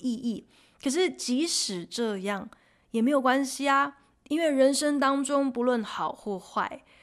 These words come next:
都不过是片刻罢了。大家看起来好像都有一个圆满的结局哦，可是我看完 Avenue Q 之后，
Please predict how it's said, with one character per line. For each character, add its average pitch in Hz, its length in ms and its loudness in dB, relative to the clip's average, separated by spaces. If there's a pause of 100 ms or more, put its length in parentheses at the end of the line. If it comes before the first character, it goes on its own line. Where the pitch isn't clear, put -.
(340)
都 403 180 6
不 240 220 -4
过 233 360 0
是 - 340 -10
片 196 380 -8
刻 185 280 -10
罢 - 360 -12
了。 - 140 -18 (1120)
大 349 140 4
家 330 160 6
看 320 200 2
起 196 100 -6
来 - 80 -2
好 - 120 -6
像 208 180 -4
都 214 100 -2
有 202 80 -2
一 190 40 -6
个 190 100 -4
圆 190 180 -2
满 208 160 -4
的 123 80 -8
结 - 320 -8
局 - 320 -10
哦， - 240 -8 (260)
可 302 80 -8
是 359 80 2
我 311 80 4
看 330 160 -2
完 302 120 2
Avenue 269 360 -4
Q 247 240 -6
之 220 160 -4
后， 220 300 -2